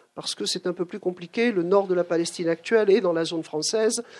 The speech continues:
mais en tout cas, la région de Jérusalem, des lieux saints, la Palestine symboliquement importante, sera, disent les accords Sykes-Picot, sous condominium international après la guerre. Mais tout ça sera révisé après la guerre. Donc voilà à peu près ce qu'on peut dire sur l'accord,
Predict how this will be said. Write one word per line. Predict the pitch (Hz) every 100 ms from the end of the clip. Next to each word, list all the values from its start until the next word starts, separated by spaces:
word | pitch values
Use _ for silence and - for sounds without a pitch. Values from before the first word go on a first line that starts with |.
| - - -
mais |
en | 190
tout | 196
cas, | 226
la | 180
région | 175 190 220
de |
Jérusalem, | 196 190 196 185 208 208 208
des | 185
lieux | 190
saints, | 185 - 196 202
la | 185
Palestine | 165 165 180 - 202
symboliquement | - 214 208 202 190 185
importante, | 180 175 - 254 269 294 285 - - - - -
sera, | - - 262 233 254 311 -
disent | 175 247 214
les | 202
accords | 190 196 190
Sykes-Picot, | 190 180 - - 262
sous | 269 -
condominium | 277 233 214 202 202 240
international | 202 185 180 180 180 214
après | 170 -
la | 156 -
guerre. | - - _ _ _ _ -
Mais |
tout | 196 190
ça | 330
sera | - 247
révisé | 220 208 196 262 349 -
après | - - - 233 -
la | 185 160
guerre. | 147 - _ _ - - -
Donc | 196
voilà | 208 247
à |
peu | 233
près | 220 269
ce |
qu'on | - 208
peut | 202
dire | 240
sur | 247 - 202
l'accord, | 180 - 233 254